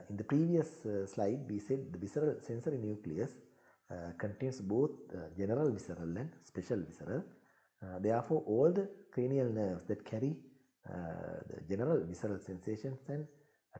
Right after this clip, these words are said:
taste or special visceral sensations or taste will actually, um, have one nucleus, which is this long nucleus. It is called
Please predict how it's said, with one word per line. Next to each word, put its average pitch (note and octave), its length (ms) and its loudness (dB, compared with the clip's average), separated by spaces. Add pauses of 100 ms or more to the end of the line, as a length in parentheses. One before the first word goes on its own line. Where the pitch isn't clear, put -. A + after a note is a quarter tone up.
(120)
taste A#2+ 380 6
or F#2+ 80 -6
special C3+ 340 2
visceral G2+ 320 0
sensations F#2 580 -8
or F#2 160 -8
taste G2+ 340 0 (480)
will C3 260 6
actually, G2+ 420 0 (440)
um, F2+ 760 -6
have A2 280 -4
one G#2+ 300 0
nucleus, F2+ 520 -2 (380)
which G2+ 200 -6
is A#2 140 -6
this A2 200 -4
long G2 360 2 (360)
nucleus. A2+ 500 2 (120)
It G2+ 140 -4
is G#2 100 -2
called A#2+ 300 2